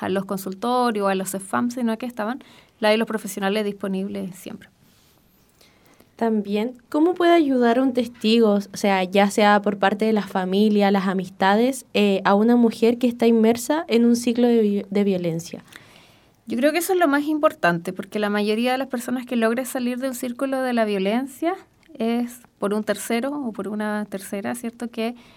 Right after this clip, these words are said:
Speaker 1: interviene, que ayuda, que por lo menos consulta,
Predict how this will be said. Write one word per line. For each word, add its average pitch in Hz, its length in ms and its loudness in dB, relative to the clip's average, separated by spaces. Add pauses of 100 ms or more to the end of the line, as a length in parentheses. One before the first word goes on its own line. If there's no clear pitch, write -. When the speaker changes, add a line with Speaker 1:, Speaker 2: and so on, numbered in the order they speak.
(320)
Speaker 1:
interviene, 220 1000 0
que - 80 -4
ayuda, 247 600 -2
que 220 500 -4 (460)
por 214 140 4
lo 220 160 4
menos 277 340 0
consulta, 208 880 0